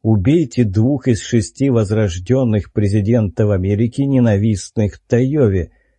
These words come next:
Обязательным должно быть убийство Эндрю Джексона. Награды. Плюс пять уровней. Десять миллионов эрос. Два предмета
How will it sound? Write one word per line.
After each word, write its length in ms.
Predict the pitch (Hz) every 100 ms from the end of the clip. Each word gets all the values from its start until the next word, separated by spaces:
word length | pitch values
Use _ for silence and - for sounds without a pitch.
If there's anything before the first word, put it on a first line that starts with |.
| _
Обязательным 960 | 95 92 110 131 147 151 156 156 156 117
должно 540 | 113 92 120 110 123 160
быть 200 | 165 165
убийство 640 | 139 120 143 - 131 127 -
Эндрю 600 | 123 123 120 107 120 123
Джексона. 720 | 110 131 156 - - 90 57 - _ _ _
Награды. 880 | 95 98 131 160 185 156 98 - - _ _ -
Плюс 520 | 104 110 180 - - _
пять 400 | 123 110 95 - _
уровней. 640 | 185 160 110 90 92 - - _ -
Десять 720 | 92 90 131 143 - 165 - -
миллионов 920 | 117 143 120 110 110 110 110 104 - _
эрос. 560 | 139 123 87 82 - - _ _
Два 400 | 90 110 120 98
предмета 800 | - 104 85 80 82 92 135 151